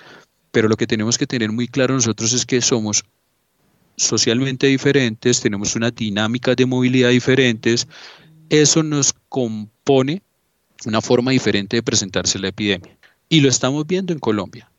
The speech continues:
lo estamos viendo, estamos viendo cómo gran parte de la población joven está siendo afectada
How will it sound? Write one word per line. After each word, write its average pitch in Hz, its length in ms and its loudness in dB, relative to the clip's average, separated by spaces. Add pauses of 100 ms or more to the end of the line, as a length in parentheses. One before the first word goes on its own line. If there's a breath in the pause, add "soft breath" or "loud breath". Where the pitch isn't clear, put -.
(220)
lo 110 100 0
estamos 139 320 2
viendo, 151 260 2
estamos 113 300 2
viendo 127 260 4
cómo 135 300 0
gran 117 360 -2
parte 123 420 0
de 127 80 2
la 120 100 0
población 101 580 0
joven 117 280 2
está 117 180 0
siendo 101 260 -2
afectada 117 600 -2